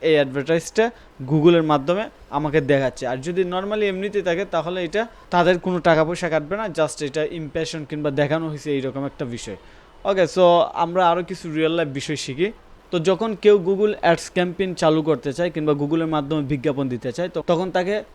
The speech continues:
কিছু step by step প্রসেস কিংবা পদ্ধতি ফলো করতে হয়। প্রথমে হচ্ছে অ্যাড ক্যাম্পেইন সেট আপ করা। এটা সে Google Ads অ্যাকাউন্ট যখন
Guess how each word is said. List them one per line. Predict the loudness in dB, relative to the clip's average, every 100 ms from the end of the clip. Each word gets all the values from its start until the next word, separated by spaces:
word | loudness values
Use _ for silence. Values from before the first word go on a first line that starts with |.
| -12
কিছু | -8 -2
step | -4 -4 -6 -2
by | -2 -2
step | -4 -4 0
প্রসেস | 2 2 -4 -8
কিংবা | -4 -2 4
পদ্ধতি | 2 4 -2 0
ফলো | 6 8 8
করতে | 2 -2
হয়। | -6 -6 -20 -2
প্রথমে | 0 2 0
হচ্ছে | -2 0 -2 -2 -12 -2
অ্যাড | 0 0 0
ক্যাম্পেইন | 0 0 -6
সেট | -2 -2 -2
আপ | -4
করা। | -4 -6 -8 -20 -8
এটা | -6 -2 -2 -2 -8 -12
সে | -2 -2
Google | 0 2 2 2 2 2
Ads | 0 -14 -18 -20 -12
অ্যাকাউন্ট | -10 -8 -8 -8
যখন | -8 -6 -6